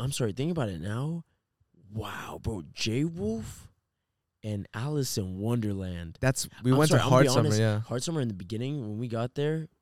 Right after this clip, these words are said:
Speaker 1: I don't know how you guys all listened to that shit. That shit was ass. But, like, later on in J Wolf, like, a little bit more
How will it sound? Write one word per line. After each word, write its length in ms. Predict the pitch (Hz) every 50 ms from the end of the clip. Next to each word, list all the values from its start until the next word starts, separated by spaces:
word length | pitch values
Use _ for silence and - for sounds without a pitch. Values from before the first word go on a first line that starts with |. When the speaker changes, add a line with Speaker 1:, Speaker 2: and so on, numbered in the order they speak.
| _ _ _ _ _ _ - - _ -
Speaker 1:
I 120 | 101 104
don't 80 | 120 131
know 140 | 131 123 -
how 100 | 120 120
you 120 | 107 101
guys 220 | 98 107 113 104
all 140 | 110 104 95
listened 280 | 98 117 - 139 127 123
to 40 | 127
that 80 | 135 131
shit. 180 | - 135 -
That 100 | 87 104
shit 100 | 110 104
was 120 | - - - _ _ _ -
ass. 420 | 90 92 90 82 87 85 - - - _ _ _ _ _ _
But, 80 | 117 113
like, 160 | 107 95 87 92
later 300 | 113 143 170 156 147 131
on 300 | 123 139 151 165 160 139
in 160 | 110 101 -
J 240 | - 95 101 117 127
Wolf, 260 | 127 139 139 123 120
like, 140 | 92 - 92
a 20 |
little 200 | 101 113 127 127
bit 120 | 123 117 92
more 480 | 92 95 104 113 120 127 135 143 135